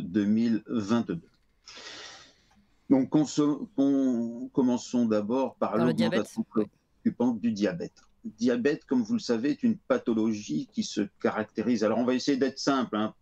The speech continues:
Speaker 1: euh, et c'est pas un cours, euh, là aussi, euh, destiné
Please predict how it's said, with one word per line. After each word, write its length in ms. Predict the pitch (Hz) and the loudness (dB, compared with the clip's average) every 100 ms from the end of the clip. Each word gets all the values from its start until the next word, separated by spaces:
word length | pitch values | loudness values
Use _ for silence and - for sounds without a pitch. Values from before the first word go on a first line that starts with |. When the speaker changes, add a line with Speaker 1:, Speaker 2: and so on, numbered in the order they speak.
| 107 | -2
Speaker 1:
euh, 460 | 107 104 104 101 | -2 0 -2 -2
et 100 | 101 | -4
c'est 200 | - 107 | -2 -4
pas 120 | - 113 | -2 0
un 180 | 104 | 0
cours, 500 | 104 - 113 107 85 | -4 -2 0 0 0
euh, 300 | 98 98 95 - _ _ _ | -2 -2 -6 -10 _ _ _
là 140 | 107 98 | -2 -2
aussi, 500 | 98 - - 117 107 | -2 -4 -2 2 2
euh, 180 | 98 101 | 0 -2
destiné 600 | 98 107 - 104 107 95 | -2 -2 0 0 2 0